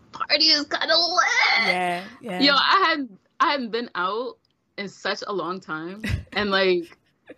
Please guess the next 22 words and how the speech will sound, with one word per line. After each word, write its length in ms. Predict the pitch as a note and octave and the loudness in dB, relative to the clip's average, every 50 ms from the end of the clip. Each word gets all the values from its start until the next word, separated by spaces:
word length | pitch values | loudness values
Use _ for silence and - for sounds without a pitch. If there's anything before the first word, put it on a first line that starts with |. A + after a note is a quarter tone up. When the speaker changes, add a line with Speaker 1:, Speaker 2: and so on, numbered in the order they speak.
| _ _ _ _ _ _ _ | _ _ _ _ _ _ _
Speaker 1:
it 180 | - A3 A#3+ C4 | 4 4 4 4
was 240 | C4 C4 B3+ A#3 G#3 | 2 -4 -4 -4 -4
just, 280 | A3+ A3+ B3 A#3 - A3 | -4 -4 -4 -4 -6 -4
like, 460 | A3 G3+ G3 F#3 F3+ F3 E3 - - - | -4 -2 -2 -2 -2 -2 -4 -6 -8 -8
it 120 | G3+ G#3+ | -6 -4
was, 300 | A3 G#3+ G#3 G3+ G3 F3+ | -2 -2 -2 -2 -2 0
um, 580 | F3+ F3+ F3 F3 E3+ E3 D#3+ D#3+ D3+ D3+ - _ - | 0 2 2 2 0 -2 -4 -4 -6 -8 -8 _ -4
it 40 | F#3 | -2
was 120 | G#3+ A#3+ A3 | -2 0 2
just 200 | G3+ F#3+ F#3 - | 4 2 2 2
hit 240 | - G3 A#3 A#3 - - | -2 -2 -2 -2 0 -2
after 240 | F#3 F#3 F#3 - F3 | -4 -4 -4 -6 -4
hit 220 | F#3 G3 F#3+ - - | -2 -2 -2 -2 -4
after 220 | E3+ F3 - E3 | -6 -8 -6 -8
hit, 420 | E3+ E3+ F#3+ F#3+ F3 E3 D3+ - - | -6 -4 -2 0 0 0 0 -2 -4
Speaker 2:
Oh, 80 | F#3 - | -4 -4
Speaker 1:
and 160 | E3+ F3 F3 | 0 2 2
it 40 | F3+ | 4
was 180 | F#3 F#3+ F#3 - | 4 4 4 4
Speaker 2:
yeah. 80 | F3 E3+ | 4 4
Speaker 1:
like, 360 | E3+ - - _ - - - _ _ _ _ _ _ _ _ _ _ _ _ _ _ _ _ _ _ - | 4 2 0 _ -20 -20 -20 _ _ _ _ _ _ _ _ _ _ _ _ _ _ _ _ _ _ 2
um, 420 | F#3 F#3 F#3 F3+ F3 E3+ E3 D#3 | 4 6 6 6 6 4 2 -2